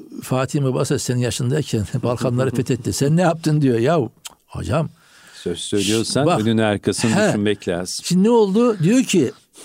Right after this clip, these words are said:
Speaker 1: "Karşında nasıl olmasını beklediğim insanlar var." Şöyle şöyle. Sen o insanlara göre nesin ki onu istiyorsun?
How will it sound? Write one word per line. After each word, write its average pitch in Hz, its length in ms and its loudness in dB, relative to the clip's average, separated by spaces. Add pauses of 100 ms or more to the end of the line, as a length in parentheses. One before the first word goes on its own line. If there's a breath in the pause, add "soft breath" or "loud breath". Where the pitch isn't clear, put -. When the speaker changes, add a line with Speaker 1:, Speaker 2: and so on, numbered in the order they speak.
(100)
Speaker 1:
"Karşında 185 800 2
nasıl 185 260 2
olmasını 160 580 0
beklediğim 139 480 0
insanlar 123 520 0
var." 107 220 0
Şöyle 113 300 0
şöyle. 98 460 -4
Sen 220 420 0
o 202 200 2
insanlara 135 560 0
göre 120 280 0
nesin 117 340 -2
ki - 140 -4
onu 113 180 -2
istiyorsun? 107 600 -6